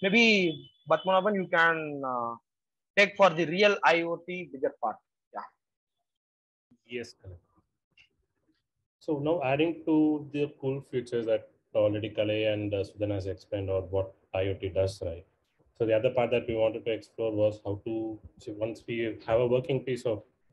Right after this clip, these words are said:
Speaker 2: module, we wanted to deploy it, and we deployed it. And what if we want to do some improvisation on top of it, right?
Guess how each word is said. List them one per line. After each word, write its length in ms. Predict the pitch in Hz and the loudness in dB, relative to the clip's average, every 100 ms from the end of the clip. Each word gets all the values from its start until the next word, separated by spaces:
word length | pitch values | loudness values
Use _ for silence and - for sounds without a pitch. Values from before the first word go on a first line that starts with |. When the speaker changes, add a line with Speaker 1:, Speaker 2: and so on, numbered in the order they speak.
| _ _ - | _ _ -4
Speaker 2:
module, 260 | 127 123 117 | 0 2 2
we 80 | 117 | 2
wanted 240 | 113 104 | 2 0
to 100 | 101 | 0
deploy 380 | 107 107 - 95 | -2 -2 0 -2
it, 100 | 90 | -2
and 220 | 98 95 98 | -6 -6 -4
we 80 | |
deployed 360 | 101 104 107 98 | -4 0 0 0
it. 100 | 87 | -2
And 260 | 98 98 98 - | -6 -4 -4 -6
what 180 | 107 107 | -2 -2
if 120 | 113 | -2
we 80 | 107 | -2
want 200 | 104 104 | -2 -2
to 40 | - | -2
do 260 | 104 104 | -2 0
some 240 | 101 104 107 | -2 -4 -4
improvisation 640 | 107 107 104 95 90 101 | -2 0 0 0 -6 -8
on 140 | 95 95 | -8 -2
top 180 | 113 92 | -2 -2
of 120 | 87 - | -6 -10
it, 100 | 85 90 | -16 -12
right? 180 | 95 | -12